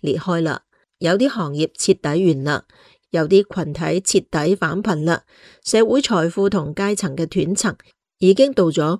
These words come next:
無法隱瞞、無法修復嘅地步。噉大家認為呢個係唔係一份變相嘅經濟病危通知書？以前我哋好多人喺度聽講地方政府冇錢，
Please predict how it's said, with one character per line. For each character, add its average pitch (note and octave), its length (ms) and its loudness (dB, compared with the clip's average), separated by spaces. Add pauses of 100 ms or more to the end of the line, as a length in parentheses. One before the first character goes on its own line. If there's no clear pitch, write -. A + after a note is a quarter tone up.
無 E3 160 2
法 G3+ 200 0
隱 D#3+ 300 -2
瞞、 G3 220 -2 (240)
無 D#3 240 2
法 D#3 240 -4
修 G#3+ 260 0
復 E3 220 -4
嘅 D3+ 140 -2
地 D3 200 0
步。 D3+ 300 -2 (540)
噉 B3 180 0
大 F3+ 180 0
家 G3+ 120 0
認 F3 260 2
為 D3+ 220 -4
呢 F#3 200 4
個 F3+ 100 -2
係 E3 160 -2
唔 C#3 100 -6
係 D#3 100 -4
一 F3 160 -2
份 D#3 300 -4
變 E3 200 0
相 D#3 240 -2
嘅 D3+ 160 -4 (360)
經 B3 240 4
濟 E3+ 180 0
病 D#3 280 -4
危 C#3 180 -4
通 G#3 260 -2
知 A3 120 -2
書？ C4+ 360 2 (560)
以 B3 180 2
前 F3 300 4
我 G#3 120 0
哋 A3 100 2
好 E3 200 -4
多 A3 120 0
人 E3 220 -2
喺 D#3+ 160 -4
度 D#3 180 -2
聽 G3+ 280 -6
講 E3+ 260 -4 (300)
地 G3+ 120 6
方 C4 220 2
政 G#3 180 0
府 G3 160 -4
冇 E3+ 220 0
錢， E3+ 380 -2